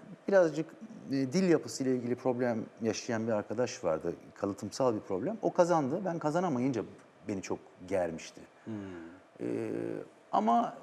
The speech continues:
Speaker 1: her işte hayır var demeyi de öğrendim ondan sonra.
Speaker 2: Peki,
Speaker 1: Yıldız Hanım'la da
Speaker 2: Yıldız
Speaker 1: konuştuk bu
Speaker 2: Hanım'la
Speaker 1: konuyu.
Speaker 2: konuşmuşsunuz
Speaker 1: Konuştuk
Speaker 2: o
Speaker 1: ya,
Speaker 2: konuyu.
Speaker 1: çok.
Speaker 2: O da şey demiş değil mi?
Speaker 1: Allah rahmet eylesin. "Nerede okudun Canikom?"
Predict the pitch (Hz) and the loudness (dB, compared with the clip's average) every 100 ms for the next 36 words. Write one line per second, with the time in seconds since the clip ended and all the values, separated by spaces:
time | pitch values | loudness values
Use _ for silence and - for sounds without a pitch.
0 | - 185 233 175 - 175 190 170 143 110 | -8 2 2 2 -4 0 2 4 2 2
1 | 101 117 165 151 147 143 107 92 87 - | -2 2 4 4 2 -2 -4 -6 -10 -10
2 | 90 87 - - - - 160 190 214 220 | -12 -12 -18 -20 -20 0 4 8 8 8
3 | 185 139 123 - - 156 156 156 - 190 | 6 6 4 -6 -4 4 4 4 6 8
4 | 208 196 - 165 - - 196 147 160 135 | 10 8 8 6 6 2 2 4 4 6
5 | 143 131 147 135 226 226 190 185 214 175 | 6 8 4 6 2 2 4 10 10 8
6 | - 190 180 143 120 - 247 175 127 - | 8 8 10 6 4 0 0 0 -2 0
7 | 107 110 104 101 98 98 - 101 123 151 | 4 4 4 2 -2 -6 -8 -2 2 2
8 | 131 104 92 104 92 98 92 110 101 | 2 0 0 -2 0 0 0 -4 -4